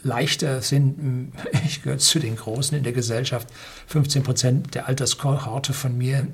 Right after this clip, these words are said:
<laughs> ist grö-, nur größer als ich. Äh, mich schubst da so schnell keiner um. Äh, aber dennoch, ich halte es für das, was man in Deutschland hier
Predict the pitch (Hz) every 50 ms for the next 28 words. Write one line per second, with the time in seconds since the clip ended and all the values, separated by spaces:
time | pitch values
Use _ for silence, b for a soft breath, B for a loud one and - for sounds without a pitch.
0 | - - - - - - - - - - - 175 160 139 135 127 - 113 123 139
1 | - - 160 151 143 - 165 147 - - B B B B B B B B B B
2 | B B B 160 135 139 139 139 139 160 - - - 139 131 135 135 143 143 139
3 | 135 - - 123 135 143 165 190 160 151 151 135 - - - - - - - -
4 | - - _ _ - - - - 139 139 139 - B B B B 120 131 131 110
5 | 120 131 160 175 175 156 - - - - - - _ - _ _ _ - 196 151
6 | 135 - 127 127 135 135 131 113 - - - - B B B B B B B B
7 | B B B B B B B - - - 143 131 147 147 165 139 - - 135 -
8 | - 147 135 123 120 123 123 131 160 - - - 147 127 117 - - - 135 127
9 | 127 110